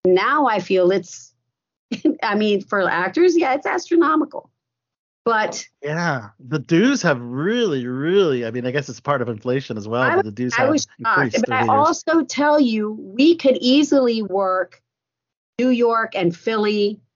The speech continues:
Speaker 1: uh, because this part of the Eastern Corridor, the states are so close by,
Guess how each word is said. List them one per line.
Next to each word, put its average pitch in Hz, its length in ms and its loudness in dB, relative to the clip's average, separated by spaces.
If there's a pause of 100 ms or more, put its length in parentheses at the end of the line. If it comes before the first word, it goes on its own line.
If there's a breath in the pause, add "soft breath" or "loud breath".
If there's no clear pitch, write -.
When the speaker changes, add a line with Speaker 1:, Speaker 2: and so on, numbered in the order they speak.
(280)
Speaker 1:
uh, 180 160 -4
because 220 380 -4
this 285 200 -4
part 269 300 0
of 214 60 -4
the 208 180 -4
Eastern 233 340 -2
Corridor, 233 440 0
the 185 100 -4
states 247 420 -2
are 220 60 -2
so 214 240 -2
close 202 380 -2
by, 185 560 0